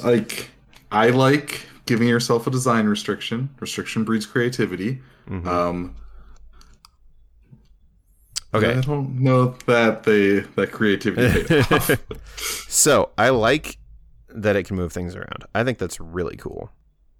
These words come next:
Speaker 1: Mm-hmm.
Speaker 2: So, what I would do is I would probably, um,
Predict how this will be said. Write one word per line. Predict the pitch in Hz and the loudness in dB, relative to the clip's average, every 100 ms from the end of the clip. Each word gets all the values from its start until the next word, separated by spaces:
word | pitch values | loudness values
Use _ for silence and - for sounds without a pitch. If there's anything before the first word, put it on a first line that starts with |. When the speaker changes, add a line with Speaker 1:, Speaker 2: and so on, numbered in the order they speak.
| _ _ _ | _ _ _
Speaker 1:
Mm-hmm. | 104 95 - - - - - | -10 -10 -16 -18 -20 -18 -12
Speaker 2:
So, | - 131 113 - _ _ _ _ _ _ | -2 0 0 -2 _ _ _ _ _ _
what | 90 107 | -4 0
I | 127 | 2
would | 151 147 101 | 0 -2 -4
do | 101 107 127 147 - _ _ _ _ _ _ _ _ - | -4 -2 -4 -8 -16 _ _ _ _ _ _ _ _ -6
is | 117 | -2
I | 98 98 | 0 0
would | 90 - | -2 -10
probably, | - - 98 98 120 131 139 143 135 _ _ _ _ _ _ _ _ | -12 -2 -2 0 -2 -2 -2 -4 -10 _ _ _ _ _ _ _ _
um, | 98 92 87 85 82 | -2 -2 -2 -4 -6